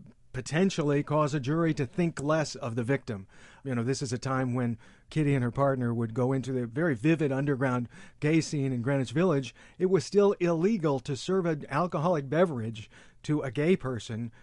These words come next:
throughout America, except for one little part of Chicago at the time, uh, because that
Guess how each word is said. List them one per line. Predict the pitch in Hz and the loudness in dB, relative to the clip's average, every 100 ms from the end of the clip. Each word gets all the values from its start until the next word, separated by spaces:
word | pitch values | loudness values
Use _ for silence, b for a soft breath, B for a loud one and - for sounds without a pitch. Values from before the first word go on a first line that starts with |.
| b - | b 0
throughout | 170 165 208 | 4 4 2
America, | 156 139 175 151 107 | 2 2 2 0 -2
except | 101 - 139 | -8 -8 -6
for | 131 | -2
one | 143 | 0
little | 175 147 120 | 0 0 -2
part | - 143 131 | -2 -2 0
of | 110 - - _ - | -4 -12 -20 _ -20
Chicago | - 117 110 147 131 104 b b b b | -14 -6 -2 0 -2 -6 b b b b
at | 143 139 | -4 -2
the | 131 | -2
time, | 160 175 143 127 131 b b - | 0 2 2 0 -4 b b -6
uh, | 135 131 | -2 0
because | 123 131 156 127 | 0 0 0 0
that | 151 | 0